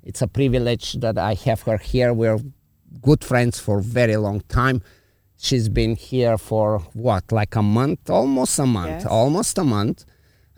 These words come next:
Speaker 1: And yeah, just, just watching us train and whatever. But for the people that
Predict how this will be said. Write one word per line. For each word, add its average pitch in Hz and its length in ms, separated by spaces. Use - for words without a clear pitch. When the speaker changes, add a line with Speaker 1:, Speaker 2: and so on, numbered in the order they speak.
Speaker 1:
And 123 540
yeah, 117 460
just, 104 220
just 104 240
watching 104 400
us 98 160
train 113 400
and 101 160
whatever. 104 320
But 110 340
for 127 140
the 117 100
people 117 560
that 107 180